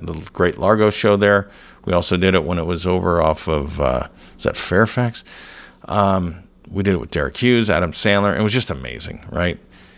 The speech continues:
And David Spade was always at the Adam Sandler holiday parties that we get invited to. I went with Swartzen to a couple of those.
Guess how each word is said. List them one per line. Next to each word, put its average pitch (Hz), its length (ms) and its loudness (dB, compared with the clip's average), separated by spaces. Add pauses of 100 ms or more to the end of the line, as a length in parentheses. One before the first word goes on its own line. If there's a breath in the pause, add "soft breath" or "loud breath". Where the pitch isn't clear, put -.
(380 loud breath)
And 87 640 2 (400)
David 95 220 2
Spade 98 200 2
was 92 120 0
always 95 180 4
at 85 80 -4
the 78 100 -2
Adam 73 180 -4
Sandler 82 320 0
holiday 117 340 4
parties 110 520 2
that 76 100 0
we 82 120 -4
get 90 140 0
invited 90 440 2
to. 92 260 2
I 82 80 0
went 76 140 -4
with 60 80 -4
Swartzen 98 480 2
to 95 40 2
a 90 60 2
couple 90 280 0
of 90 60 -2
those. 87 380 0